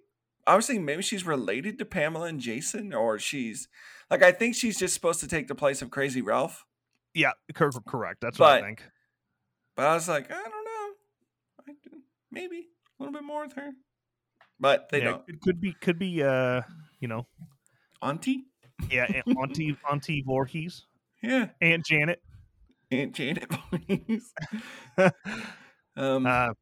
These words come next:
Speaker 1: so that's that. And then he
Speaker 2: and back to the cabin from there. Then they're all, uh, they're doing whatever the shaking, where you shake a, a one beer up and it's a, you know, you, you Russian roulette that bitch, and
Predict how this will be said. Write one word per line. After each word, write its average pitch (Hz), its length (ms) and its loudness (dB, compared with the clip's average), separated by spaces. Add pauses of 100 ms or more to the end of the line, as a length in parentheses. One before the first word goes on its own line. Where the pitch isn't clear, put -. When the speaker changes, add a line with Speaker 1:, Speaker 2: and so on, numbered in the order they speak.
(920)
Speaker 1:
so - 140 -8
that's 170 260 0
that. 107 380 -2
And - 80 -12
then 110 100 -6
he 107 260 -6
Speaker 2:
and 127 220 -4 (340)
back 143 220 4
to 156 100 -4
the 139 80 -2
cabin 151 420 4
from 123 180 -10
there. 123 400 -2 (760)
Then 123 180 -4
they're 123 140 2
all, 123 340 4
uh, 117 480 0 (220)
they're 139 140 -2
doing 147 540 2
whatever 123 280 -2
the 113 120 -6
shaking, 117 520 -4 (180)
where 95 140 -16
you 101 160 -12
shake 120 300 -6
a, 113 40 -4
a 107 280 -4
one 117 300 -4
beer 110 300 -2
up 117 240 -2
and 107 120 -6
it's 104 180 -12
a, 104 200 -6 (800)
you 110 80 -2
know, 104 80 -2
you, 107 160 -4
you 104 340 -8 (400)
Russian 120 340 -4
roulette 104 300 -4
that 113 220 -2
bitch, - 380 -4 (100)
and 104 260 -8